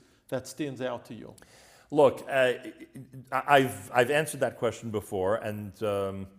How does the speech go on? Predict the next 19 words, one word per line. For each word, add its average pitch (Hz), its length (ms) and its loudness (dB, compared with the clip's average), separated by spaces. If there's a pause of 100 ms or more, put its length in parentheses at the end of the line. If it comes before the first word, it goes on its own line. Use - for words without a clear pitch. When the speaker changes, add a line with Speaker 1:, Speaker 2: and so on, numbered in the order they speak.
(580)
Speaker 2:
there 135 320 0
are 143 200 6
a - 20 4
variety 120 480 2
of 110 60 -4
answers 110 400 -4
that 104 100 -2
I've 95 180 -2
given 107 360 -2
in 104 160 -12
terms 107 340 -6
of - 220 -14
top 113 280 -2
interviews 107 520 -8
and 95 100 -10
responses 107 600 -8
that 101 120 -4
I've 92 140 -8
gotten. 95 360 -4